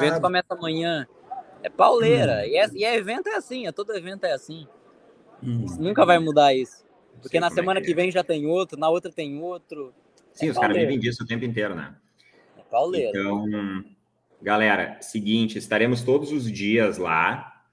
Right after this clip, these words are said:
Speaker 3: né, de quarta até sábado. No sábado, o anúncio do, da,
Speaker 2: C V Connect
Speaker 3: do
Speaker 2: três.
Speaker 3: C V Connect três. Tá? Vamos fazer um barulho.
Speaker 1: Ó, eu já, eu dei uma ideia muito foda pra fazer essa divulgação.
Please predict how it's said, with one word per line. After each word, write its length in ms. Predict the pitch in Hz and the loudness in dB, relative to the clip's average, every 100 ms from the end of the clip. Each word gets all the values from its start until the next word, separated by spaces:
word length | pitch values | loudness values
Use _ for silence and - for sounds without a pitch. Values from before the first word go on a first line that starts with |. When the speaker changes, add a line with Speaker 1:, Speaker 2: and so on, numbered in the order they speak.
| _ _ _ | _ _ _
Speaker 3:
né, 440 | 78 78 90 101 - | -10 -8 -8 -10 -14
de 120 | 95 | -16
quarta 580 | - 98 98 104 117 104 | -8 0 2 2 2 -4
até 240 | - 95 | -2 -2
sábado. 760 | 101 - 90 87 90 104 139 - _ _ - | -2 -2 -2 0 0 -2 -4 -6 _ _ -8
No 120 | 101 | -6
sábado, 500 | 101 110 107 110 107 | -2 2 2 2 2
o 80 | 104 | 2
anúncio 560 | 101 101 101 123 123 | 2 0 -2 -2 -4
do, 560 | 107 101 95 90 87 - _ | -4 -2 0 -2 -6 -12 _
da, 420 | - 90 87 85 | -8 -4 -2 -2
Speaker 2:
C 180 | - 143 | -2 0
V 140 | 139 | 0
Connect 380 | 127 123 123 - | 0 -2 -2 -4
Speaker 3:
do 60 | 104 | -4
Speaker 2:
três. 180 | 120 101 | -2 2
Speaker 3:
C 120 | 104 | 2
V 60 | 107 | 2
Connect 420 | 98 95 - 104 | 0 0 -2 -10
três. 840 | - 98 87 85 120 160 - - _ | -2 0 2 2 -2 -6 -14 -20 _
Tá? 240 | 76 76 87 | -8 -4 -4
Vamos 200 | 92 92 | -4 -6
fazer 160 | 90 | -4
um 80 | 98 | -2
barulho. 360 | 95 92 98 101 | 0 0 2 2
Speaker 1:
Ó, 220 | 135 135 | 2 2
eu 200 | 123 131 | 2 0
já, 340 | 131 143 143 127 _ _ | 2 4 2 0 _ _
eu 80 | 127 | 2
dei 120 | 139 | 4
uma 180 | 143 151 | 4 4
ideia 260 | 151 147 143 | 2 2 0
muito 260 | 147 175 | -2 -8
foda 380 | _ 139 135 123 | _ -2 0 -2
pra 240 | 117 127 127 | -2 -2 -2
fazer 220 | 135 123 | -4 -6
essa 160 | 131 | -8
divulgação. 760 | 127 120 117 123 113 120 110 101 | -10 -8 0 2 2 -4 -6 -8